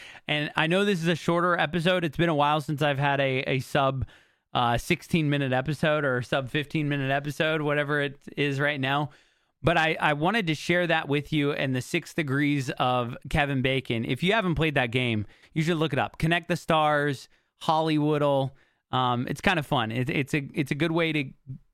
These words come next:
see how connections work. I just want you to understand that in your life right now, there are connections that you have that are extremely beneficial, and you're not seeing them as beneficial.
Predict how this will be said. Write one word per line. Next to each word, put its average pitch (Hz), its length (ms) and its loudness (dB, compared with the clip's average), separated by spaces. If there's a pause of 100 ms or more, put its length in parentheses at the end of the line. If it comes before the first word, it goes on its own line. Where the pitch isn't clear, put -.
see 185 380 0
how 156 260 2
connections 147 640 -2
work. 127 440 0 (1400)
I 151 140 2
just 160 220 -2
want 180 260 2
you 180 60 2
to 160 60 2
understand 143 560 0
that 123 140 0
in 170 200 0
your 180 180 2
life 143 340 0
right 139 220 2
now, 123 340 -2
there 147 160 2
are 147 80 0
connections 160 600 -2
that 151 140 -2
you 131 140 2
have 143 360 0
that 127 140 0
are 127 60 0
extremely 170 460 -2
beneficial, 156 600 0
and 135 200 -2
you're 147 200 0
not 156 240 -2
seeing 156 400 -2
them 123 200 0
as 113 140 -2
beneficial. 123 640 -4